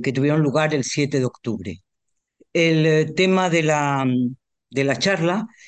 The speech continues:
era precisamente el antisemitismo inserto en los delitos de odio y, eh, tuve de alguna manera que cambiar el guión a raíz, eh, de, de estos,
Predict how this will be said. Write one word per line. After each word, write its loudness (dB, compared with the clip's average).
era 0
precisamente 0
el 0
antisemitismo 0
inserto -2
en 0
los 0
delitos 0
de 0
odio 0
y, 0
eh, 2
tuve 0
de -2
alguna 0
manera 0
que 0
cambiar 2
el 0
guión 0
a -2
raíz, 0
eh, 2
de, 0
de -2
estos, -4